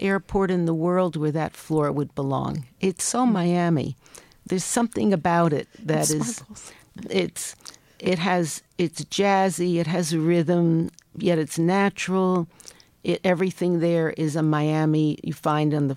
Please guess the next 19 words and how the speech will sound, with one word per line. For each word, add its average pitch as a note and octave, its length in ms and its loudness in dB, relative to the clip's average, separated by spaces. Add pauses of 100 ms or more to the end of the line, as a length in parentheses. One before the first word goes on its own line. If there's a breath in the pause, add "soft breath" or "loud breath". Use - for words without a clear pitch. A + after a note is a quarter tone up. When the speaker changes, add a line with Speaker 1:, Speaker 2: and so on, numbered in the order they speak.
(140)
Speaker 1:
on C3+ 160 0
the C3+ 80 0
ground. D#3 560 0
It's - 240 -8
fallen C3+ 380 2
out C#3 180 0
of C3+ 140 -4
a C#3 40 -6
tree, E3+ 560 0
or - 160 -4 (760 loud breath)
it, - 160 -4 (400)
in, F3+ 280 -4 (160)
even, A#3 560 0
like, F3 300 -2 (160)
nope, F3 360 2
doesn't F3+ 300 0
belong D#3+ 380 2
in D3 80 0
Hawaii. B2+ 580 0